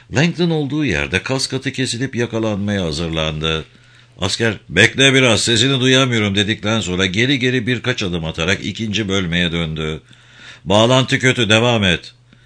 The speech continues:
Biraz dinledikten sonra cevap verdi. "Evet, sana katılıyorum ama en azından kiminle karşı karşıya olduğumuzu biliyoruz." Bununla birlikte ayak sesleri mağaranın içinde daha az duyulur oldu.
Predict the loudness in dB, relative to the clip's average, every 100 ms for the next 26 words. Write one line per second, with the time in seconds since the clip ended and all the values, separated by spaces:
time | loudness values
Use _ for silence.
0 | -20 -20 -6 -2 0 0 -2 -2 -2 -4
1 | -4 -4 -4 -4 -2 -2 -4 -4 -6 -4
2 | -8 0 2 4 2 0 2 2 0 2
3 | 2 2 0 -4 -16 -4 0 2 2 2
4 | 0 0 0 0 0 0 0 0 0 0
5 | 2 0 0 0 2 2 2 0 0 0
6 | 0 0 2 2 0 -2 -4 -10 _ _
7 | _ _ _ _ _ _ _ _ _ _
8 | _ _ _ _ _ _ _ 2 4 4
9 | 2 2 2 0 0 0 0 -4 -4 -4
10 | -2 -2 0 0 0 -2 -2 -2 -2 0
11 | 0 0 0 0 -2 -2 -2 -2 -2 -2
12 | -2 -2 -4 -6 -6